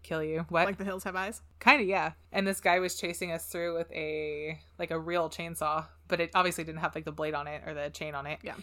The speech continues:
Speaker 1: But he went to go touch the back of my leg with it, and I went to go smack it away.
Speaker 2: <laughs>
Speaker 1: My hand touched the exhaust, and I actually burned myself on it. It's like, "Fuck!"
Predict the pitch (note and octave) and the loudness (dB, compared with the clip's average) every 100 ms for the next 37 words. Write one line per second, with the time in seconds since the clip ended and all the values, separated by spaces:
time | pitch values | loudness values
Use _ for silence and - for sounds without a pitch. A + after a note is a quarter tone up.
0 | - - - F#3+ F#3+ F3+ F#3 G3 F#3 F3+ | -18 -20 -2 0 2 0 4 4 4 2
1 | - F3+ E3+ D3+ F#3 D#3+ D3+ D#3 F3 F3 | 0 0 2 2 0 -2 -2 -2 -2 0
2 | G#3 F#3 E3 F3 E3 E3 - E3 D3 F#3+ | -2 -2 -6 -4 -2 -2 -2 -2 -2 0
3 | E3+ D#3 D3 F#3 A3+ F3 E3 F3 D#3+ F3+ | 0 0 2 2 2 0 0 0 0 -2
4 | F3 - D#3 D#3 D3+ D3 E3 D#3 C#3+ D#3 | -6 -6 -6 -4 -2 0 -2 -4 -2 -2
5 | - E3 D3+ D3 E3 F3+ F3 F#3 G3+ A3 | -2 -2 0 4 4 4 2 2 2 2
6 | A#3 - - - F3+ - - F#4+ C4 | -4 -10 -12 -4 -4 0 6 6 6